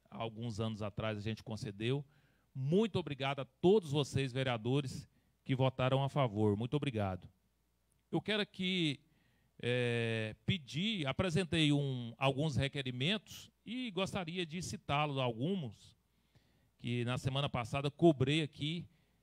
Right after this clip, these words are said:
a iluminação na G O quatrocentos e três, que liga Goiânia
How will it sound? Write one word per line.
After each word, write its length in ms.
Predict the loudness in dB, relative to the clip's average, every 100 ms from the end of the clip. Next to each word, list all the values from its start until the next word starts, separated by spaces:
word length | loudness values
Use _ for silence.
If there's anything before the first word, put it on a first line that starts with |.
| _ -6
a 140 | -2
iluminação 920 | 0 0 -2 -2 -2 0 0 0 -4 -12 -8
na 200 | -2 -2
G 160 | 0 2
O 200 | 4 2
quatrocentos 600 | 0 -4 -4 -4 -4 -6
e 40 |
três, 760 | -6 0 2 2 0 -4 -16 -10
que 100 | -6
liga 380 | -2 0 0 2
Goiânia 680 | 6 8 6 4 2 0